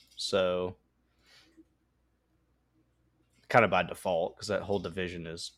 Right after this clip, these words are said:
trash. Uh, but yeah, no, it'll be a good, it, it, it,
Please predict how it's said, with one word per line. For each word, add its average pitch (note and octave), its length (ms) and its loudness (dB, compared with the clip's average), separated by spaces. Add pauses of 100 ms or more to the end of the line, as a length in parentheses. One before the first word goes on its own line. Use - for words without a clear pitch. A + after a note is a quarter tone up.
(100)
trash. F2+ 760 -4 (1080)
Uh, G#2 540 2 (760)
but F3+ 120 0
yeah, E3+ 180 10
no, A2+ 200 2
it'll C3+ 220 4
be C#3+ 140 2
a - 20 0
good, C3+ 320 2 (160)
it, C3 380 0
it, A2+ 100 -14 (340)
it, C3+ 140 -2